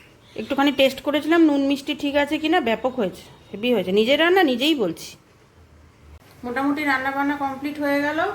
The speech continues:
আর এটা দিয়ে আমাদের দুবেলা হয়ে যাবে। রাত্রিবেলায় রুটি হবে আর একটু ডিমের ঝোল থাকবে। আমি রাত্রিরে ডিম খাই না, একবেলায় ডিম খাবো। আর আম কাটবো, ব্যাস। এই দিয়ে রাত্রিবেলায় আমাদের গরম গরম রুটি হয়ে যাবে। ছেলের জন্য এক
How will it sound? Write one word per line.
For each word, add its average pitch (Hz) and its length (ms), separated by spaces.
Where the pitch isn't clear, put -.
আর 233 120
এটা 240 240
দিয়ে 269 180
আমাদের 262 340
দুবেলা 254 360
হয়ে 247 260
যাবে। 269 220
রাত্রিবেলায় 247 540
রুটি 247 300
হবে 285 340
আর 196 160
একটু 202 200
ডিমের 220 340
ঝোল 247 180
থাকবে। 233 520
আমি 240 200
রাত্রিরে 247 380
ডিম 240 220
খাই 220 200
না, 196 160
একবেলায় 202 360
ডিম 214 200
খাবো। 226 360
আর 175 300
আম 233 220
কাটবো, 165 360
ব্যাস। 330 180
এই 247 160
দিয়ে 262 160
রাত্রিবেলায় 240 500
আমাদের 240 220
গরম 226 280
গরম 226 220
রুটি 233 220
হয়ে 233 220
যাবে। 233 240
ছেলের 233 240
জন্য 226 200
এক 220 80